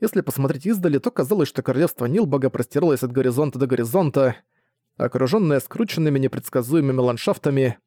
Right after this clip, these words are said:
словно замороженным во времени океаном, заросшим травой и деревьями. Как ни странно, нарисованное небо, проглядывающее за пышными невозможными полями и лесами, было изображено затянутым облаками. В самом городе деревья были тщательно обрезаны и подстрижены,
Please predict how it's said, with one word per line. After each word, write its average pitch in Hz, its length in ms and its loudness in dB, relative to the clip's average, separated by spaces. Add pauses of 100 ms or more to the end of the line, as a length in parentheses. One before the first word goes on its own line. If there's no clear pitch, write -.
(300)
словно 160 480 0
замороженным 135 640 0
во 123 100 0
времени 135 300 0
океаном, 135 640 0 (180)
заросшим 131 560 0
травой 135 380 2
и - 20 0
деревьями. 120 640 0 (680)
Как 147 200 -6
ни 143 80 0
странно, 147 400 0
нарисованное 135 600 0
небо, 165 200 2
проглядывающее 131 680 2
за 117 120 0
пышными 151 400 0
невозможными 131 600 0
полями 135 360 2
и 120 40 4
лесами, 135 520 0 (440)
было 131 400 2
изображено 139 520 2
затянутым 139 500 2
облаками. 123 680 -2 (720)
В - 60 -16
самом 180 360 0
городе 151 300 2
деревья 139 380 2
были 127 200 2
тщательно 135 420 0
обрезаны 127 400 0
и 117 40 -2
подстрижены, 127 720 0